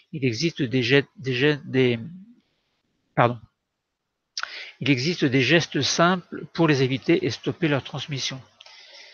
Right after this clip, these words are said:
Alors, quatre gestes,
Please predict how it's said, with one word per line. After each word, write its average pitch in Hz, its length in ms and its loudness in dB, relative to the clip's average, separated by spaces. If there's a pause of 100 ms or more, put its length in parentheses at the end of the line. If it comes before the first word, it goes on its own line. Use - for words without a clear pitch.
(340)
Alors, 127 260 2 (520)
quatre 175 420 2
gestes, 147 560 2